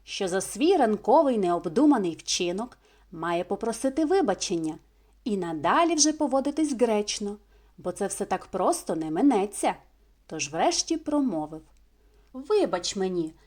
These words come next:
маленька бджілко, винен я, винен. З необачності дзьобнув тебе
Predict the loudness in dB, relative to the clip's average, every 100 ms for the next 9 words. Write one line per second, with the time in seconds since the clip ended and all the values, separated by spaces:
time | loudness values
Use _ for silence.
0 | _ -2 0 2 0 -2 -6 -4 -4 -4
1 | -4 -8 -18 -18 _ _ _ -10 -2 0
2 | 2 0 -2 -4 -8 -14 _ -8 -2 0
3 | 0 -4 -8 -16 _ _ -2 4 4 6
4 | 4 2 -4 -10 -8 -10 0 2 2 0
5 | -4 -6 -8 -10